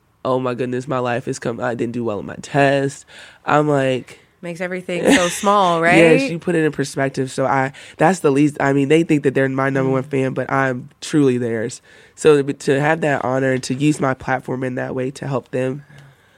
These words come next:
Speaker 1: it's amazing.
Speaker 2: That's pretty, that's pretty dope.
Speaker 1: <laughs> Yeah.
Speaker 2: That's pretty dope.
Speaker 1: I'm excited for it to get started. My, my goal is ten thousand, and I think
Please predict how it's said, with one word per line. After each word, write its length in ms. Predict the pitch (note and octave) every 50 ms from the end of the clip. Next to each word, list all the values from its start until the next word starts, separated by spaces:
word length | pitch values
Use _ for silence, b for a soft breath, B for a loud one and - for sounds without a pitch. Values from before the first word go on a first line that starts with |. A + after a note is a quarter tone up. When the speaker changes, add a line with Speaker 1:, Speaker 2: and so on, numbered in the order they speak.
| b b _
Speaker 1:
it's 180 | - D3 C#3+ -
amazing. 520 | C#3 C3 B2 A#2+ B2 - A#2+ A2 A2+ C3 _ _ _ _ _
Speaker 2:
That's 180 | - F3+ F#3 -
pretty, 300 | - A3 G3+ F3+ D#3+ D#3
that's 180 | - F#3 -
pretty 180 | - - - D#3
dope. 280 | D3 - F3 E3 - -
Speaker 1:
<laughs> 280 | - C#4+ B3+ G3 - -
Yeah. 100 | G3 F#3 - D#3+ D3+
Speaker 2:
That's 160 | - - -
pretty 220 | - G#3 F#3+ E3+ D#3+
dope. 140 | E3 D#3
Speaker 1:
I'm 100 | C#3+ C#3
excited 580 | D3+ D3 - - - C#3 C3+ C3 C3 C3 - -
for 100 | D3+ D3
it 80 | C3 -
to 40 | B2+
get 180 | - C#3 B2+
started. 340 | - - - C3+ C3 C3 B2+ -
My, 320 | C#3 D3 D3 D3 D3 D3+
my 220 | D3 C#3 C#3+ C#3+
goal 260 | C3+ C#3 C#3 C#3 D3 D#3
is 180 | D3+ D3 D3+
ten 240 | - - D3+ C#3+ D#3+
thousand, 540 | D#3+ C3+ C3 B2+ C3 C3+ - B2 B2+ D3+ C#3+ b b b b b b b _ -
and 160 | C3+ C3 B2+
I 120 | B2+ B2
think 340 | B2+ - C#3 C#3 C3+ - -